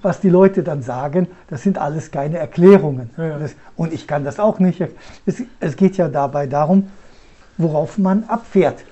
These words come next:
Speaker 1: was einen antörnt, was einen anspricht. Das ist schon genau das richtige Wort.
Speaker 2: Ja.
Speaker 1: Und mich spricht Sprache ganz besonders an. Wobei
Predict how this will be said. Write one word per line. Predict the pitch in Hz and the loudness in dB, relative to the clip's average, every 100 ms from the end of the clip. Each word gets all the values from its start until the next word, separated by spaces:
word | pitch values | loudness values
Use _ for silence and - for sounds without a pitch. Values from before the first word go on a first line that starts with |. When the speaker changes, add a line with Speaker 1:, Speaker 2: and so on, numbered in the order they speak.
| - | -8
Speaker 1:
was | 170 - 185 | -8 -6 -6
einen | 156 151 | -6 -6
antörnt, | 190 190 190 165 165 165 - - - - | 0 0 2 0 0 -4 -10 -20 -20 -10
was | - - | -8 -6
einen | 147 156 170 - - _ _ - _ _ _ - _ _ - | -6 -6 -8 -12 -20 _ _ -20 _ _ _ -20 _ _ 0
anspricht. | 214 226 - 175 220 - - | 2 2 0 6 6 6 -6
Das | 156 | -2
ist | 190 196 - | -2 -2 -12
schon | - 190 190 170 139 | -8 -8 -8 -12 -8
genau | 170 175 185 | -2 0 0
das | 180 - | -2 -2
richtige | 190 190 196 190 | -4 -2 -4 -2
Wort. | 196 131 - - | -2 -4 -10 -14
Speaker 2:
Ja. | 156 151 - | -12 -10 -4
Speaker 1:
Und | 165 - 277 - - - - - - - - | -4 -4 -14 -20 -20 -20 -20 -20 -20 -20 -6
mich | 165 180 - - - - | 0 0 0 -18 -18 -20
spricht | - - 220 233 - - - - | -18 0 2 2 0 -20 -20 -20
Sprache | - - 156 170 - 220 - _ - - - _ _ - - | -18 -8 0 0 2 -4 -4 _ -20 -20 -20 _ _ -14 -4
ganz | 339 - | -4 -4
besonders | 180 151 143 127 - | -8 -8 -8 -10 -14
an. | 120 - - - | -16 -16 -20 -8
Wobei | 170 120 214 | -6 0 0